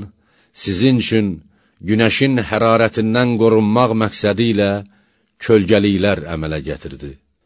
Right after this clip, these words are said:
Sizdən ötürü dağlarda sığınacaqlar, sizi istidən və soyuqdan saxlayacaq yun, kətan, pambıq köynəklər,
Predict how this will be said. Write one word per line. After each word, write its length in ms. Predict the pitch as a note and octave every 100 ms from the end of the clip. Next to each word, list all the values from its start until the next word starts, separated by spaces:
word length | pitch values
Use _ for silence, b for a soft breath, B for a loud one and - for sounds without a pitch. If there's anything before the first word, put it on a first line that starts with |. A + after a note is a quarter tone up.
| _ _ _ _ -
Sizdən 460 | G#2 G2 F2+ A2+
ötürü 260 | G#2+ - G2+
dağlarda 560 | G2 F#2+ F#2+ F#2+ E2+ F#2+
sığınacaqlar, 840 | - F#2 F2+ E2+ F2+ D#2+ F2 E2+ C#2+ - _ _ _ _ _ _ _ _
sizi 300 | - G2 G#2+ A2
istidən 720 | G#2 - G2 F2 G2+ A2 G#2+
və 140 | F#2+
soyuqdan 560 | F2+ G2+ G2+ F2+ G2 G#2+
saxlayacaq 760 | G2+ G2 E2+ F#2 F2+ F#2 F#2 F#2+ - -
yun, 340 | D#2+ F2+ F#2 D#2+ C2 _ _ _ _ -
kətan, 460 | - E2 F#2+ F2+ D#2 C2 _ _ _ _ -
pambıq 440 | F2+ E2+ E2 E2
köynəklər, 680 | - F2 D#2 D#2 C#2 D2 C2+